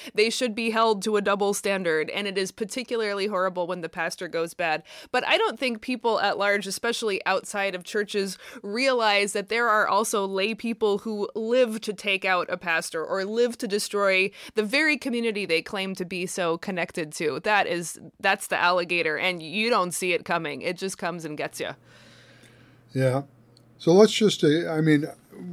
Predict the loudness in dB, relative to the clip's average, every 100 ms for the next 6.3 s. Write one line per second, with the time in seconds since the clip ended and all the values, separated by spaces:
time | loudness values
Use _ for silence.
0 | -12 -4 0 2 2 0 -4 0 0 0
1 | -6 -2 -2 -2 0 4 4 4 2 -2
2 | 2 4 4 2 -2 -2 -6 -4 -2 -2
3 | -4 -4 -4 -4 -2 0 2 -2 -10 _
4 | -2 -2 0 -2 0 -2 -4 0 0 0
5 | 0 0 0 -2 -4 -8 -8 -10 -10 -8
6 | -6 -4